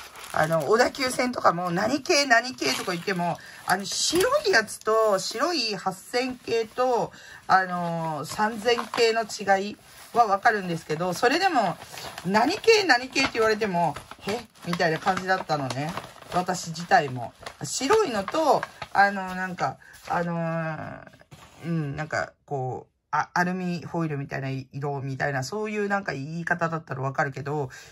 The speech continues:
今日何系って言われてもちょっとわかんなかったんだけど、最近ちょっと詳しくなってきました。あのー、ちょっと詳しくなってきましたね。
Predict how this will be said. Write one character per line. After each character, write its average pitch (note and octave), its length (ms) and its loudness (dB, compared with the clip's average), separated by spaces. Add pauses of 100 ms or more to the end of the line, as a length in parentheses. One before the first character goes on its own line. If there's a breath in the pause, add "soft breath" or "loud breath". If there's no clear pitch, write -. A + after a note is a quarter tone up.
(140)
今 G#3 80 -4
日 F3 60 0
何 G3+ 320 2
系 B3 280 -6
っ - 20 -8
て - 100 -12
言 G#3 80 -2
わ F#3+ 100 4
れ F#3 80 -4
て F#3 100 -6
も D#3+ 100 -4
ち - 80 -10
ょ F#3+ 40 -6
っ F3+ 40 -12
と D3 80 -8
わ D3 100 0
か E3 140 2
ん - 20 -4
な F3+ 80 0
か E3+ 60 -4
っ - 20 -4
た - 80 -14
ん C#3 60 -8
だ B2+ 80 -6
け - 60 -12
ど、 - 60 -12
最 A3 300 4
近 G#3 340 -8 (360)
ち - 80 -8
ょ - 20 0
っ G#3 60 -4
と - 80 -18
詳 G3+ 240 -2
し - 80 -14
く F3+ 80 -10
な D3 100 -2
っ C#3+ 60 -6
て - 80 -20
き D3 100 -12
ま C#3 140 -6
し - 80 -16
た。 B2+ 180 -8 (400 loud breath)
あ D3+ 180 -4
の C3 600 -6 (520)
ー、 - 60 -20
ち - 60 -10
ょ - 20 -8
っ E3+ 60 -10
と C3+ 100 -12 (400)
詳 D3 160 -2
し D3 100 -8
く - 80 -12
な C3+ 100 -4
っ C3 40 -8
て C3 80 -18
き - 140 -12
ま C3+ 100 -4
し C3 100 -10
た - 80 -8
ね。 D#3+ 280 -4